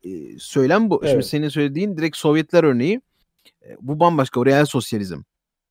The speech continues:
Speaker 1: Hani ba-, ban-, bambaşka bir noktada bu.
Speaker 2: Hı hı.
Speaker 1: Eğer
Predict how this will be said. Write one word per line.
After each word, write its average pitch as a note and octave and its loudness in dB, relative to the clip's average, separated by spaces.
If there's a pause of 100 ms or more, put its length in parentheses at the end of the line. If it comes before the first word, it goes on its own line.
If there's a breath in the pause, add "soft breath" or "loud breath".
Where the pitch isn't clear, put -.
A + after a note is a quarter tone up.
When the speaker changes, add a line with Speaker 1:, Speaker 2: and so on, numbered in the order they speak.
(240)
Speaker 1:
Hani F2 -12 (140)
ba-, G2+ -8
ban-, D3 0
bambaşka C#3+ 2
bir A2+ 0
noktada G#2 -6
bu. G3+ -4 (100)
Speaker 2:
Hı D3+ -12
hı. C#3 -8
Speaker 1:
Eğer D3 2